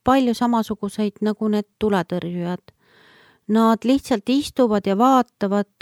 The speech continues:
kui teised valmistavad issanda võitlust võitlema. Teised tegutsevad üksnes siis, kui neid torgivad tagant need,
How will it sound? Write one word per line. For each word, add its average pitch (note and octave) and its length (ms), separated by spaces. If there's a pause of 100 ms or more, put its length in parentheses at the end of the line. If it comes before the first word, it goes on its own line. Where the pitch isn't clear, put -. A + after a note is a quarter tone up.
kui G#3+ 360
teised A#3+ 440
valmistavad G#3 720
issanda G#3+ 760 (120)
võitlust G3+ 560
võitlema. F#3 600 (1000)
Teised C4 480
tegutsevad A#3+ 600
üksnes B3 400
siis, A#3 640 (180)
kui A3 320
neid G#3+ 340
torgivad A3+ 580
tagant G#3+ 440
need, A#3 480